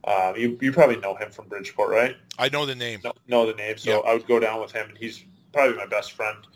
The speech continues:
Speaker 2: Mm-hmm.
Speaker 1: um, now, and going to his wedding this,
Speaker 2: Yeah.
Speaker 1: this summer. And,
Speaker 2: Oh,
Speaker 1: um,
Speaker 2: congratulations.
Speaker 1: yeah, no, that's awesome for him.
Speaker 2: Mm-hmm.
Speaker 1: I'm pumped for him. Uh, but yeah, I would go down and I would shoot pucks with him and for an extra twenty, thirty minutes. And like I said, like, that was when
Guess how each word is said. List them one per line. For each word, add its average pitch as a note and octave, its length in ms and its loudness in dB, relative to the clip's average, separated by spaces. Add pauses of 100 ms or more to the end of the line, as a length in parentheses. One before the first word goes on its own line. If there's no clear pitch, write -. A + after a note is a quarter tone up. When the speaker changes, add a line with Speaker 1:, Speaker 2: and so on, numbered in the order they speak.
(160)
Speaker 2:
Mm-hmm. A#2+ 260 -8 (420)
Speaker 1:
um, - 40 -20 (200)
now, G2+ 320 0
and F#2 100 -16 (320)
going A2 220 -2
to G#2 80 -6
his G2 120 -10
wedding G#2 360 2 (160)
this, G#2 160 -8
Speaker 2:
Yeah. F#2+ 200 -4
Speaker 1:
this G#2+ 140 0
summer. G#2 360 -2
And, G2+ 120 -10 (320)
Speaker 2:
Oh, C#3+ 60 -6
Speaker 1:
um, - 60 -2
Speaker 2:
congratulations. A#2+ 960 2 (300)
Speaker 1:
yeah, A2 340 6
no, G2+ 160 0
that's F#2+ 140 -4
awesome G#2 320 0
for G2 180 -10
him. G2 200 -8 (160)
Speaker 2:
Mm-hmm. A#2 180 -14
Speaker 1:
I'm G#2 80 -10
pumped A2 280 0
for G2+ 200 0
him. G2 60 -8 (580)
Uh, G2+ 400 2
but A#2+ 220 6 (120)
yeah, C3 140 4
I A#2 40 8
would A#2+ 180 -2
go A#2+ 160 2
down A2+ 340 -2
and A2+ 100 -12 (120)
I G#2 100 -2
would G2+ 180 -10 (100)
shoot - 340 -8
pucks A#2 260 2
with A#2 140 -10
him A#2 240 -8
and G#2+ 100 -14 (160)
for A2+ 140 -6
an G#2 80 -6
extra G#2 260 -8
twenty, A2 300 -8
thirty A2+ 300 2
minutes. G#2+ 280 -12
And A2 80 -12
like A2+ 160 -2
I G2+ 80 0
said, G#2+ 320 0
like, G2+ 180 -6
that A2 160 4
was A2 160 0
when G#2 140 -8